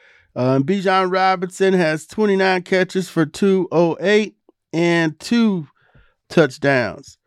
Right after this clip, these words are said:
Scotty Miller is, uh, he's got two touchdowns, seven for seventy-six.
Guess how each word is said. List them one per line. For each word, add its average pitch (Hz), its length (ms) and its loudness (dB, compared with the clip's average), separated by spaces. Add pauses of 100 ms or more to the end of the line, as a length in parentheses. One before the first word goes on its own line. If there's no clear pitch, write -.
(360)
Scotty 214 460 -2
Miller 226 680 0
is, 180 280 0
uh, 165 340 0 (160)
he's 208 200 -2
got 196 200 0
two 208 140 -4
touchdowns, 180 640 0
seven 190 400 2
for 170 380 -2
seventy-six. 190 880 0